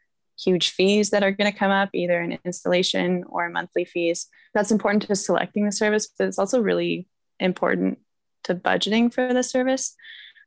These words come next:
Information, obviously, is just really important to budgeting. And because we know affordability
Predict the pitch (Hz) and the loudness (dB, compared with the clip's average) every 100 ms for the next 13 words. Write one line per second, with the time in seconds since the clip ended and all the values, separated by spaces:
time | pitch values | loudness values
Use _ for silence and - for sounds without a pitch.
0 | _ _ _ 226 214 - 190 180 - 175 | _ _ _ 0 0 2 4 4 2 -2
1 | 185 - 180 170 - - - 196 - - | -2 -2 -2 -2 -4 -4 -4 -2 -6 -8
2 | - 202 180 180 196 - - 190 196 - | -8 0 2 2 0 -2 -4 -4 -2 -2
3 | - 190 101 - 180 180 190 190 196 196 | -2 -2 -2 0 0 0 0 0 0 2
4 | 185 185 180 180 185 - - - - _ | 2 4 4 2 -2 -20 -20 -20 -20 _
5 | - 196 190 180 180 165 170 185 202 214 | -8 -2 2 2 2 2 0 -2 -4 -6